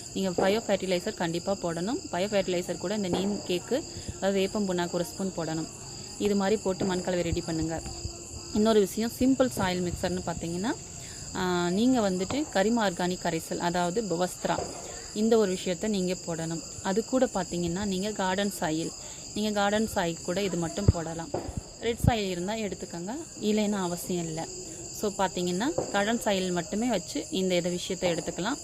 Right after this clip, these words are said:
நான் கார்டன் சாயில் மட்டுமே வச்சு, இந்த கரிம ஆர்கானிக் கரைசல்ன்ற பவஸ்திரம் வச்சு நான் ஒரு சூப்பரான ஈஸியான மண் கலவை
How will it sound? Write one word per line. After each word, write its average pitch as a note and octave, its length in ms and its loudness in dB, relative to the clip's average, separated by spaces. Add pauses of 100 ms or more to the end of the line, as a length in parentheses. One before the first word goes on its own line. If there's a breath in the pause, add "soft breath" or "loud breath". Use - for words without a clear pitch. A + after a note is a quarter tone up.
(120)
நான் A3 300 0
கார்டன் G#3 360 2
சாயில் F3 300 0
மட்டுமே G3 380 -2
வச்சு, C4 240 -2 (540 loud breath)
இந்த G#3 200 0
கரிம G#3 260 2
ஆர்கானிக் F#3 380 0
கரைசல்ன்ற F3+ 580 0
பவஸ்திரம் F#3 460 0
வச்சு - 240 -4 (500 loud breath)
நான் G3 220 0
ஒரு A3 160 0 (560)
சூப்பரான A3 520 0
ஈஸியான G3+ 400 0
மண் F#3+ 200 0
கலவை F#3 240 0